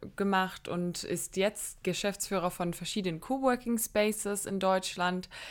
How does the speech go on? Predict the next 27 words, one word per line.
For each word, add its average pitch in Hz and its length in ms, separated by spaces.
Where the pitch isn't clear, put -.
worüber 208 380
wir 190 100
natürlich 185 420
gleich 170 460
reden 226 360
werden 220 280
intensiv. 202 640
Also 180 180
herzlich 185 460
willkommen 180 400
an 165 180
Heiko. 151 400
Und 202 160
der 220 160
zweite 262 420
Podcast-Teilnehmer 214 1080
ist - 260
für 190 480
die, 185 280
die 226 160
aus 196 160
unserem 185 340
Landkreis 196 500
Waldeck-Frankenberg 196 840
kommen, 190 300
kein 190 240
Unbekannter. 214 720